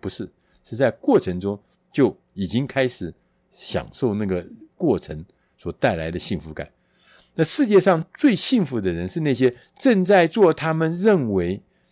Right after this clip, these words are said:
值得他们努力事情的人，他们正在努力发挥自己的潜能，也许最辉煌的成就就是在不断追求超越自己。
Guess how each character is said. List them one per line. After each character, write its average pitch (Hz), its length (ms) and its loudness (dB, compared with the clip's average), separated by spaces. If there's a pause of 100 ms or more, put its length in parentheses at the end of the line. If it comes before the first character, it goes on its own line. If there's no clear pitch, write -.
(120)
值 156 320 -2
得 117 460 0 (200)
他 131 120 -4
们 135 320 -2
努 95 380 -4
力 190 280 0
事 151 400 -6
情 87 360 -10
的 87 100 -6
人， 73 220 -10 (1800)
他 185 100 2
们 202 100 4
正 202 200 2
在 196 140 4
努 127 220 0
力 165 400 -2
发 165 300 -8
挥 165 140 0
自 160 160 -8
己 131 60 -4
的 120 120 0
潜 87 260 -6
能， 87 240 -8 (300)
也 92 260 0 (220)
许 - 400 -12
最 170 220 2
辉 220 440 -4
煌 202 380 -6
的 107 100 -2
成 90 300 -8
就 113 240 -4 (320)
就 160 160 0
是 127 180 -4
在 110 300 0
不 - 180 -8
断 107 360 -2 (120)
追 147 320 0
求 92 320 -6 (280)
超 117 600 -4
越 101 300 0
自 90 240 -12
己。 - 220 -20